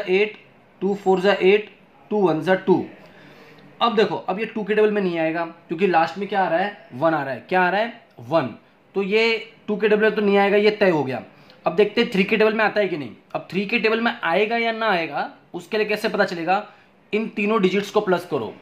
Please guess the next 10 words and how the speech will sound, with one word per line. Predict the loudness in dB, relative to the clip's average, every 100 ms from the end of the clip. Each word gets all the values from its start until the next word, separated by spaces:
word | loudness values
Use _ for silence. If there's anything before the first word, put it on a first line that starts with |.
| -20 -20 -20 -20 -2
फ़ोर | 0 2
प्लस | 0 0
फ़ोर | 0 0 2
एट, | -2 -2 -6
एट | -8 -6
प्लस | -4 -4 -2
वन | -2
नाइन, | 0 -2 -6 -12 _ -6
ठीक | -2
है। | 0 -2